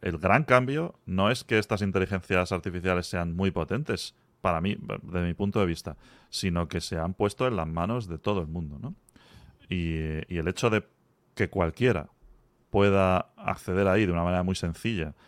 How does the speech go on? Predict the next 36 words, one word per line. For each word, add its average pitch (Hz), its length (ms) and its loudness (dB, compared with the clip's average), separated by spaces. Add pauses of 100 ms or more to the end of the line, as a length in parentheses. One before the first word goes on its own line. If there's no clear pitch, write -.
(120)
Y 98 60 -6
eso 110 100 2
no 113 180 4
significa 87 440 -4
que 85 100 -4
no 82 140 -2
tenga 82 400 -2 (520)
que 90 120 0
trabajar 82 520 2 (100)
para 87 220 2
conseguir 87 480 0
resultados, 82 760 -4 (360)
pero 85 280 2
puede 101 280 6
hacerlo 95 340 2
de 80 80 2
una 87 100 0
manera 87 200 2
muy 90 100 0
sencilla, 107 540 -2 (640)
eh, 76 600 -2 (100)
pues - 260 -2
cambia 104 260 2
un 90 40 0
poco 95 300 6
el 95 180 4
panorama, 78 520 0
¿no? 104 160 -2
Y 87 240 2
yo 95 100 2
creo 110 140 2
que 113 80 4
eso 117 200 2
es - 120 -2
lo 95 120 2
que, 90 220 4